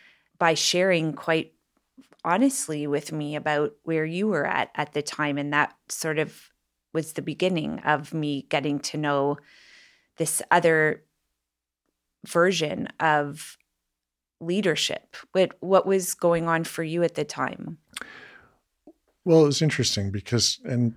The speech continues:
Speaker 2: I'm really glad you're doing this because you enabled a conversation. It's, it's, and in fact,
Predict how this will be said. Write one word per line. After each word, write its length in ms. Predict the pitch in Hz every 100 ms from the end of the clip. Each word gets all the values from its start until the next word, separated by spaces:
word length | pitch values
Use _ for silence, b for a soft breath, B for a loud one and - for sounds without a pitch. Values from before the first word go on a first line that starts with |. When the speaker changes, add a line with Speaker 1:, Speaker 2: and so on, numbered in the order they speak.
| -
Speaker 2:
I'm 180 | 131 143
really 280 | 131 117 98
glad 280 | 101 101
you're 120 | 95 98
doing 320 | 98 101 104
this 280 | 110 110 -
because 480 | 107 - 104 95 - _
you 300 | 131 127 143
enabled 460 | 120 104 101 95 92
a 60 |
conversation. 800 | - 101 95 98 120 110 - 107 113
It's, 260 | 104 -
it's, 420 | - 110 - - -
and 320 | 131 117 117 -
in 120 | 123
fact, 360 | - 120 -